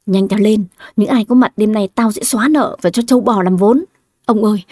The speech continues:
đợi tạnh mưa đi ạ. Bão gió, đất đá sạt lở thế này, không thể đào sâu được." "Không được,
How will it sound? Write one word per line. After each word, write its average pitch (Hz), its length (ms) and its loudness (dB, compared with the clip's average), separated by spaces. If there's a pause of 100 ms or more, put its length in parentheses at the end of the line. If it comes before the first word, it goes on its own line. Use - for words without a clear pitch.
(220)
đợi 226 140 2
tạnh 233 200 -2
mưa 247 180 4
đi 247 80 2
ạ. 247 200 -2 (280)
Bão 202 220 -2
gió, 233 400 -4 (120)
đất 285 180 -2
đá 208 100 -2 (100)
sạt 240 260 -4
lở 180 280 0
thế 262 100 -2
này, 208 360 0
không 269 160 0
thể 240 100 0
đào 196 220 -2
sâu 269 220 0
được." 208 200 0 (420)
"Không 214 200 0
được, 190 160 0